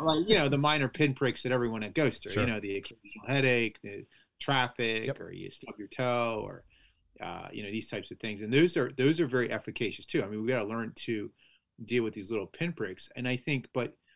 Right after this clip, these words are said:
Speaker 1: one of the mysteries I think that we, we over-, we overlook, um, is when you start digging into the saints' lives, I mean,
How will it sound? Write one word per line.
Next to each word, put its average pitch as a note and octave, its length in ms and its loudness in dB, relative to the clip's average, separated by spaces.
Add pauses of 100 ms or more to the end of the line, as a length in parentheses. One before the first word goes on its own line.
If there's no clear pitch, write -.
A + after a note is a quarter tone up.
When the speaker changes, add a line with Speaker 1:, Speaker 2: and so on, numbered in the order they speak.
(320)
Speaker 1:
one D#3 180 2
of A#3 60 2
the A3 80 2
mysteries C3+ 460 2
I A2+ 100 0
think A#2 300 -6
that A2 160 -4
we, A2 380 -6
we A#2 240 -6
over-, C3+ 500 2
we A#2+ 160 -4
overlook, B2 760 0 (400)
um, G2+ 420 -4 (420)
is A#2 560 0 (500)
when C3 100 2
you C3+ 80 4
start A3+ 380 0
digging D#3+ 320 6
into B2+ 220 -2
the G#2+ 120 -4
saints' B2+ 480 -4
lives, G2+ 680 -6 (1400)
I B2 160 0
mean, A#2+ 460 0